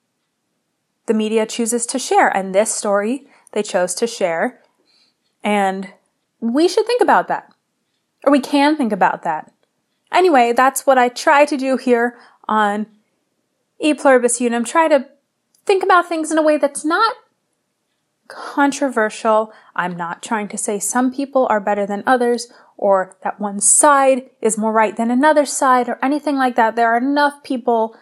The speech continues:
out there being divisive on both sides.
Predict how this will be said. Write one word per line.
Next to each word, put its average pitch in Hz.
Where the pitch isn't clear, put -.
out 214
there 208
being 214
divisive 190
on 202
both 196
sides. 196